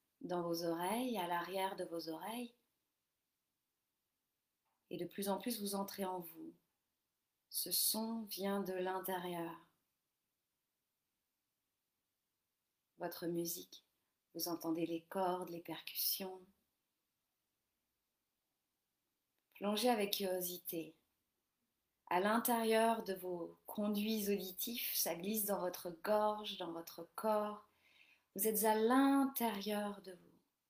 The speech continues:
Et là, il y a comme une chambre de résonance, un écho.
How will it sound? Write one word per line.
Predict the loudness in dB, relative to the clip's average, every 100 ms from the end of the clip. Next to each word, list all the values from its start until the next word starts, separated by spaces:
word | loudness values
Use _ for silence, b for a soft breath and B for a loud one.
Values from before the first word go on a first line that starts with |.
| _ _ _ _ _ _ _ _ _ -4
Et | 0
là, | 4 4
il | 2 2
y | 0
a |
comme | 0 -4
une | -2 0
chambre | 2 4 4 2 2 2
de |
résonance, | 2 2 0 0 -2 -6 -4 -2 -2 -6 _ _ _ _ _ _ _ _
un | 0 2
écho. | 2 0 -4 -8